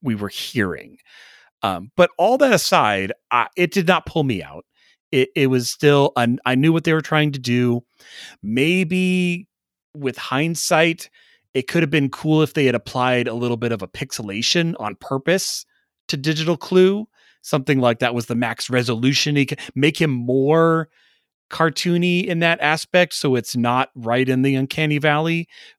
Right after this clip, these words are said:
But overall, like, I w-, I don't think it's until, uh, Ant-Man and we saw de-aged Douglas,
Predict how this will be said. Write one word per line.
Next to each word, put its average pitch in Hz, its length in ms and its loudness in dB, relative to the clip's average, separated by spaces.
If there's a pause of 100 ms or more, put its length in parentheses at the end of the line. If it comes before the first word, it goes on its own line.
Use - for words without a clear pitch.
(140)
But 135 300 4 (440)
overall, 139 760 6
like, 113 300 -2 (1040)
I - 80 -6
w-, 175 280 -2
I 139 80 -6
don't 185 160 -2
think 190 160 0
it's - 160 -4
until, 127 840 0 (680)
uh, 87 280 -8 (100)
Ant-Man 98 600 -2 (440)
and 123 160 0
we 123 80 2
saw 127 720 4 (540)
de-aged 135 960 2 (640)
Douglas, 123 760 -2